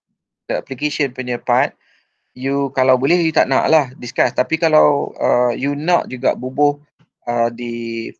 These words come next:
fact that, uh, the fact that, uh, Bob is not able to foresee, therefore there is no breach of, uh, standard of care. Tapi I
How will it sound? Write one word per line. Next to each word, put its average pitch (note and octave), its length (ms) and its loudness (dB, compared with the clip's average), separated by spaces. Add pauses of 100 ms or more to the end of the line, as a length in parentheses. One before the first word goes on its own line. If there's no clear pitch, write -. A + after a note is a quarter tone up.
(100)
fact F2+ 380 -2
that, A#2 240 2 (1700)
uh, G#2+ 400 -8 (200)
the A2+ 140 -2
fact A2+ 260 0
that, B2 240 2
uh, G#2+ 680 6
Bob A#2 520 0
is A2+ 180 -8
not - 200 0 (120)
able C3 320 0
to C3 160 -8
foresee, D#3 720 -4 (640)
therefore B2+ 560 4
there A#2 160 2
is A#2 200 -4
no C3 280 0
breach A#2+ 320 -8
of, A2 240 -4 (160)
uh, A2 240 -8
standard C3 400 0
of A2 160 -8
care. B2+ 320 0 (760)
Tapi D3+ 560 -8 (520)
I A2+ 100 -4